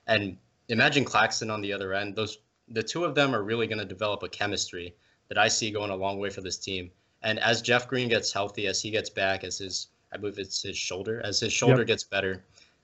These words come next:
Speaker 1: um, you still need to find time for Nick Claxton. He's definitely proven, hey,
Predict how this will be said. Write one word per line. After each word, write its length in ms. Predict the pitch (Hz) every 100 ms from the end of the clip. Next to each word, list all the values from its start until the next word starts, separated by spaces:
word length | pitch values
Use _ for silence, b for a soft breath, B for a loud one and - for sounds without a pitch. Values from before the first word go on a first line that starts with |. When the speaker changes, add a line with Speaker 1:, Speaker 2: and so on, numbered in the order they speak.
| -
Speaker 1:
um, 340 | 95 90 - _ _ -
you 160 | 139
still 280 | - 185 185
need 120 | 170
to 80 | 143
find 320 | - - 117
time 320 | - 98 104
for 120 | 101 101
Nick 160 | 98
Claxton. 400 | - 90 90 -
He's 200 | 95 127
definitely 540 | 110 - 120 135 117 104
proven, 380 | - 104 92
hey, 300 | 82 98 87